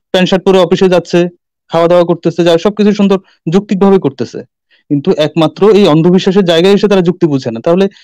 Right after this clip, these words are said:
মানুষ যুক্তি বুঝে না, আমার কাছে এই কথাটা ঠিক মনে হয় না, এটা আমার ব্যক্তিগত মতামত।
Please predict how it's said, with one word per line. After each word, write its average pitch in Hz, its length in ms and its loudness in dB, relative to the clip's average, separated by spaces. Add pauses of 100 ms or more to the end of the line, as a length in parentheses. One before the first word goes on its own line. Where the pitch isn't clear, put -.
(240)
মানুষ 165 260 0
যুক্তি 202 260 -2
বুঝে 202 240 2
না, 208 120 2
আমার 185 160 2
কাছে 185 200 0
এই 190 100 2
কথাটা 175 360 0 (100)
ঠিক 202 200 -4
মনে 170 180 2
হয় 127 120 -2
না, 120 100 -2
এটা 196 160 0
আমার 156 140 0
ব্যক্তিগত 147 400 -4
মতামত। 127 420 -2